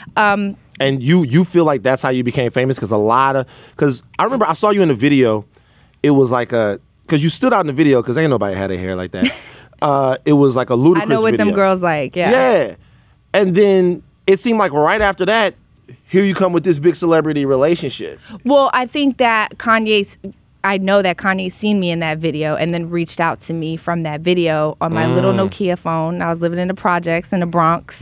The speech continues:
Speaker 2: You were like,
Speaker 1: And, um,
Speaker 2: Wow.
Speaker 1: he was like, "I wanna fly you out to do my RoboCop video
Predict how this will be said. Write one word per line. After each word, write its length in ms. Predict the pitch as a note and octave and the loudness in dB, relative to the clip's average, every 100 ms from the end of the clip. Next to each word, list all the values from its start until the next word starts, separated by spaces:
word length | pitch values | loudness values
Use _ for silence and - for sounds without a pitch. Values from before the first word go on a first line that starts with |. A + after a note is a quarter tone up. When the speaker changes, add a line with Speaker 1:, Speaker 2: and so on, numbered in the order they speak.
| G#2 | 0
Speaker 2:
You 80 | |
were 100 | G2 | 0
like, 280 | F2 E2+ F#2 - - - - | 0 -4 -6 -10 -12 -20 -8
Speaker 1:
And, 420 | A3 G#3+ G3+ G3 G3+ | -2 2 2 2 2
um, 420 | G3+ F#3+ F#3+ F#3 | 2 2 0 -2
Speaker 2:
Wow. 100 | F#3 - _ _ _ - | -6 -12 _ _ _ -8
Speaker 1:
he 180 | G3+ A3+ | -2 2
was 220 | A3+ G#3 | 2 0
like, 120 | A3 G#3 | -2 0
"I 100 | G3 | 0
wanna 240 | G#3+ G#3 | 0 0
fly 180 | G3+ G3+ | 0 0
you 140 | G3+ | 2
out 140 | G3 F#3+ | 0 0
to 100 | F#3 | -4
do 100 | F#3 | -2
my 160 | F3+ | -2
RoboCop 600 | F3+ G#3 B3 G#3+ F#3 E3+ - | 0 0 2 -2 -2 -4 -4
video 580 | F3 E3 D#3+ D#3 D#3 | -4 -2 -2 -2 -4